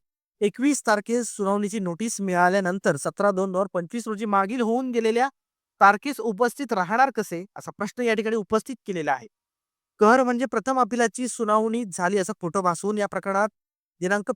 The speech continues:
पाच तीन दोन हजार पंचवीस रोजी निकाल सुद्धा लावण्यात आलेला आहे. निकालाचं पत्र सुद्धा या ठिकाणी जनमाहिती अधिकाऱ्यांनी सही करून दिलेलं आहे. सगळ्यात, अ, खतरनाक बाब आहे ही. आणि या सगळ्या गोष्टींमुळे काय झाले तर बघा, वरील प्रकरणानुसार संबंधित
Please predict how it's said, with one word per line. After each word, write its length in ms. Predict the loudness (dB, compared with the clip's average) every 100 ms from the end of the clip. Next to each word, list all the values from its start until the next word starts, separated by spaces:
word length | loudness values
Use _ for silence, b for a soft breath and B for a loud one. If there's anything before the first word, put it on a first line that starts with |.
| 6
पाच 280 | 8 6 0
तीन 80 | -6
दोन 100 | -2
हजार 120 | -2
पंचवीस 320 | -2 -6 -6
रोजी 200 | -6 -6
निकाल 260 | -8 -4 -4
सुद्धा 260 | -4 -4 -2
लावण्यात 400 | 2 2 0 -4
आलेला 240 | -4 -2
आहे. 60 | -4
निकालाचं 400 | -4 0 0 0
पत्र 240 | -6 -6
सुद्धा 340 | -6 -4 -2 -2 _ _ _ -2
या 100 | 0
ठिकाणी 220 | 0 -2
जनमाहिती 460 | -2 -2 0 -2 0
अधिकाऱ्यांनी 560 | -2 0 0 2 2 -4
सही 300 | -6 -6 -4
करून 280 | -4 -6
दिलेलं 300 | -4 -4 0
आहे. 180 | 0 -2 -10 _ _ _ _ _ _
सगळ्यात, 360 | 0 2 2 2
अ, 220 | 0 0 -2
खतरनाक 320 | -6 -4 -4
बाब 260 | 0 0 0
आहे 100 | -2
ही. 240 | -4 -8 -12 _ _ _ _ -4
आणि 380 | 0 2 2
या 100 | 2 0
सगळ्या 240 | 0 0
गोष्टींमुळे 520 | 0 -2 -2 0 0 2
काय 140 | 2
झाले 160 | 2 -2
तर 120 | 0
बघा, 260 | 0 0 -2 _ _ _ _
वरील 260 | 0 2 0
प्रकरणानुसार 600 | -2 0 2 2 0 -4
संबंधित 400 | -4 -4 -4 -4